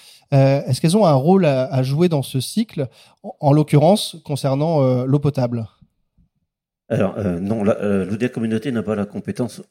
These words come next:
Speaker 2: eau potable. Pas encore, ce sera normalement en deux mille vingt-six. Euh, Pontivy communauté, là. Maintenant, euh, ici, le, enfin, l'eau de lac de Guerre-les-Dents dessert le Morbihan.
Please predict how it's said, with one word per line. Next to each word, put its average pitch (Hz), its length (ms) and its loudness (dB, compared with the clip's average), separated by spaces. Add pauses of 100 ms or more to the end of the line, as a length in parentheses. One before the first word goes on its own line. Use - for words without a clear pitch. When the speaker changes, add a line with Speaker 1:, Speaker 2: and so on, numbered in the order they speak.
(120)
Speaker 2:
eau 113 100 -2
potable. 101 400 -6 (520)
Pas 113 80 -2
encore, 104 360 -4
ce - 140 -10
sera - 220 -8
normalement 175 420 -6
en 175 60 -6
deux 170 80 -8
mille 165 160 -8
vingt-six. - 500 -12 (480)
Euh, 85 320 -4
Pontivy 107 400 -8
communauté, 101 400 -6
là. 80 160 -10 (800)
Maintenant, 127 480 0
euh, 98 560 -2
ici, 147 500 -10 (220)
le, 101 320 -4
enfin, 95 200 -4
l'eau 120 320 0 (180)
de 90 220 -6
lac 92 200 -2
de 98 80 -4
Guerre-les-Dents 95 500 -6
dessert 98 500 -8
le 101 200 -4
Morbihan. 95 340 -6